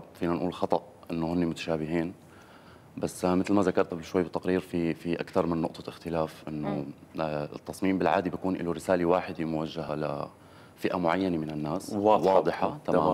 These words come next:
Speaker 3: تماماً.
Speaker 1: اما العمل الفني ممكن، آه، يعني كل شخص توصل له رساله مختلفه عن
Speaker 3: صح.
Speaker 1: الاخر. آه، بنفس الوقت التصميم، آه، مقيد ب-، ب-،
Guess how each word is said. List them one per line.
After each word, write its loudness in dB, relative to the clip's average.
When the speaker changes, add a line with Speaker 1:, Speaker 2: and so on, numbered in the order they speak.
Speaker 3:
تماماً. -4
Speaker 1:
اما 4
العمل 4
الفني 2
ممكن، 0
آه، -8
يعني -2
كل 2
شخص -8
توصل 0
له 2
رساله 2
مختلفه 0
عن -4
Speaker 3:
صح. 2
Speaker 1:
الاخر. 0
آه، 4
بنفس 0
الوقت 4
التصميم، 2
آه، 2
مقيد 4
ب-، 0
ب-، -4